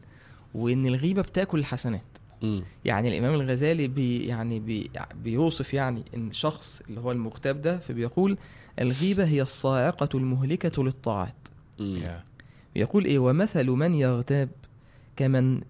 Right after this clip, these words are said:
Speaker 1: ينصب منجنيقا". عارف
Speaker 2: مم.
Speaker 1: المنجنيق اللي هي الآلة
Speaker 2: مم.
Speaker 1: بتاعت اللي بتهدم الحصون دي، يحط
Speaker 3: مم.
Speaker 1: فيه حجر ضخم ده؟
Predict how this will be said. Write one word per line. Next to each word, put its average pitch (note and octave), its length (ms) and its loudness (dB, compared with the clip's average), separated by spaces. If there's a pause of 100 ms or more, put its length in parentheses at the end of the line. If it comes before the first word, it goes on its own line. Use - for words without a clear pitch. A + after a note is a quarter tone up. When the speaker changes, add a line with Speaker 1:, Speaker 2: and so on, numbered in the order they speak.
Speaker 1:
ينصب G3+ 560 4
منجنيقا". C#3+ 880 4 (440)
عارف D3+ 260 0
Speaker 2:
مم. B2 60 0
Speaker 1:
المنجنيق A#2+ 380 0
اللي C3 140 -2
هي C#3+ 120 0
الآلة C3 400 -4
Speaker 2:
مم. C3+ 60 0
Speaker 1:
بتاعت C#3 220 -4
اللي A#2+ 140 -8
بتهدم D3 320 -2
الحصون C#3+ 400 -4
دي، D#3 240 -2
يحط C#3+ 180 -6
Speaker 3:
مم. G2+ 60 -8
Speaker 1:
فيه F#2+ 140 -6
حجر D#3 280 -2
ضخم C3 360 -2
ده؟ E3+ 120 -4